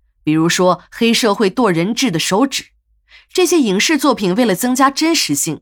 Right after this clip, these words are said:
吸引观众的眼球，一般还会给这样的镜头一些特写。电视画面中那截血淋淋的断指会在地面上跳动。虽然电视镜头是为了吸引观众的眼球，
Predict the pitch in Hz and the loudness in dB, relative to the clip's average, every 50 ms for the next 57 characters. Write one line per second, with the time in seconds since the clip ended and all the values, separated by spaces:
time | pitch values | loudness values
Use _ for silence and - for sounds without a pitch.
0 | _ _ - - - - 190 190 180 147 123 131 185 180 180 185 208 202 175 156 | _ _ -8 -6 -4 -2 0 0 0 -2 -2 -2 0 0 0 0 0 0 0 0
1 | 147 135 113 101 101 - - 120 101 139 190 - _ _ _ _ _ _ - 202 | -2 -4 -6 -8 -10 -10 -8 -8 -8 -8 -10 -12 _ _ _ _ _ _ -8 -4
2 | 202 196 175 208 202 214 214 220 208 254 247 226 208 175 165 - - 285 269 226 | -2 0 2 2 2 2 2 2 2 2 2 0 0 -2 0 0 2 2 2 2
3 | 202 185 185 180 - 220 185 175 175 180 170 175 - 226 269 247 - 285 285 - | 2 0 -2 -2 -2 -4 -4 -2 -2 -2 -2 -2 -2 -2 -2 0 0 0 -2 -2
4 | - 302 220 - - - - _ _ _ _ _ _ _ _ _ _ _ _ _ | -2 -2 -2 -2 -4 -8 -10 _ _ _ _ _ _ _ _ _ _ _ _ _
5 | _ _ _ _ _ _ _ - 339 320 311 285 - 320 294 - 339 311 277 285 | _ _ _ _ _ _ _ 0 0 2 2 2 0 0 0 2 2 2 4 2
6 | 262 220 180 226 220 233 233 - 262 254 - - 254 277 - - - 311 233 202 | 2 2 2 0 -2 -2 0 0 0 0 2 2 2 0 0 0 0 0 2 2
7 | 190 196 220 240 233 233 240 269 277 320 294 196 175 - - - - - _ _ | 0 0 0 0 0 0 -2 0 0 0 0 0 0 -2 -4 -6 -6 -10 _ _
8 | _ - - 185 156 147 165 151 190 190 165 156 156 156 - 156 147 - - 247 | _ -6 -4 -2 -2 -2 -2 -2 -2 -2 0 0 0 -2 -2 -4 -6 -4 -4 -4
9 | 233 170 - - - - _ _ _ _ _ _ _ _ _ _ _ _ _ _ | -4 -4 -6 -12 -20 -20 _ _ _ _ _ _ _ _ _ _ _ _ _ _
10 | _ _ - - - 196 196 202 202 185 208 208 180 190 - - 190 165 - 170 | _ _ -6 -2 0 0 2 0 0 0 0 0 0 0 0 0 0 0 0 -2
11 | 165 156 - 165 151 151 - - - 285 247 285 269 208 214 - - 294 294 269 | -2 -2 -2 -2 -2 -2 -2 0 0 2 2 2 2 2 0 0 0 0 0 0
12 | 285 262 - 214 247 262 285 294 233 170 147 131 - - - - - - - - | 0 -2 -2 -2 0 0 0 0 -2 -2 -6 -12 -14 -14 -12 -12 -12 -14 -18 -20
13 | - | -20